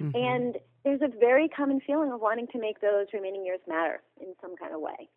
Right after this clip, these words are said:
Speaker 1: So could we, um, use you as, as an example about an Encore career?
Speaker 2: We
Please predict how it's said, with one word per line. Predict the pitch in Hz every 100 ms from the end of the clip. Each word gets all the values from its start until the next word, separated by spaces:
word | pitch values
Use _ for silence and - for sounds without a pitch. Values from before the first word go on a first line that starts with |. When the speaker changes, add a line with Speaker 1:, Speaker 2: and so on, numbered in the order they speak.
| _ _ _ _ _ _ _ _ _ - _ _ _ _ _ _ _
Speaker 1:
So | - 302 302 -
could | 262 247
we, | 269 330 349 - -
um, | 233 175 160
use | 175 202 175
you | 196
as, | 202 - - - -
as | 185 180
an | 170
example | 160 139 156 156 160
about | 156 151 143
an | 143
Encore | 143 147 147 - 151
career? | 143 - 139 139 135 147 180 _ _ _ _ _ _ _ _ _ _ _ _ _ _ _ - - - _ _
Speaker 2:
We | 233 262 359